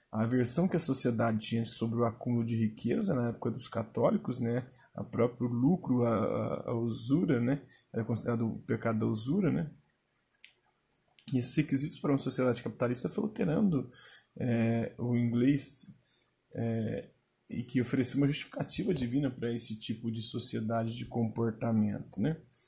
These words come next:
Então vamos às atividades. É, a ética protestante e o espírito capitalismo de Max Weber reconhece a peculiaridade específica do racionalismo ocidental.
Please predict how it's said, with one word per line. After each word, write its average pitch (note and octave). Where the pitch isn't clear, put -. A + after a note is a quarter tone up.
Então -
vamos G3+
às G3
atividades. D#3+
É, A#2
a B2+
ética G#2+
protestante -
e -
o -
espírito A#2+
capitalismo A#2+
de C3+
Max A#2+
Weber C#3+
reconhece C3
a B2
peculiaridade A#2
específica -
do B2
racionalismo A#2
ocidental. A2+